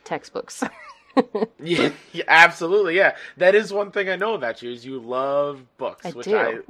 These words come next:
Speaker 2: which is awesome. Uh, what are s-, what are some things you're reading now?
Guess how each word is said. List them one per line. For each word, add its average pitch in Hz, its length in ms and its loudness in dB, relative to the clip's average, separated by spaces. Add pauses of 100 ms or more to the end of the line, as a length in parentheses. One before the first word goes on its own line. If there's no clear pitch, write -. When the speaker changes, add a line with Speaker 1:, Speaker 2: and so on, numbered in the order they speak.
(100)
Speaker 2:
which 135 180 -12
is 123 160 -20
awesome. 107 520 -4 (560)
Uh, 107 420 -2 (120)
what 175 300 4
are 190 180 2
s-, 160 140 -12
what 156 220 -6
are 165 60 -8
some 156 180 -16
things 160 220 -14
you're 143 80 -10
reading 139 260 -8
now? 127 300 -8